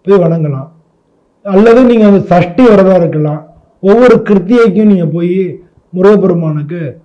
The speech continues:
பண்ணலாம். உங்க ஜென்ம பண்ணலாம், இல்லைன்னா கிருத்திகை பண்ணலாம், இல்லாட்டி சஷ்டி விரதம் இருக்கலாம். முருகப்பெருமானுக்கு இருந்து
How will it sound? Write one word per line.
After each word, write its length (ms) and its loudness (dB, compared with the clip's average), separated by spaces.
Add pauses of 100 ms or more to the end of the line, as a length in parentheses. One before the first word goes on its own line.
(220)
பண்ணலாம். 480 -6
உங்க 140 -6
ஜென்ம 360 -2
பண்ணலாம், 260 0
இல்லைன்னா 200 -2
கிருத்திகை 480 -2
பண்ணலாம், 340 -6
இல்லாட்டி 220 -2
சஷ்டி 440 -4
விரதம் 340 -4
இருக்கலாம். 440 -10 (440)
முருகப்பெருமானுக்கு 800 -6
இருந்து 380 -12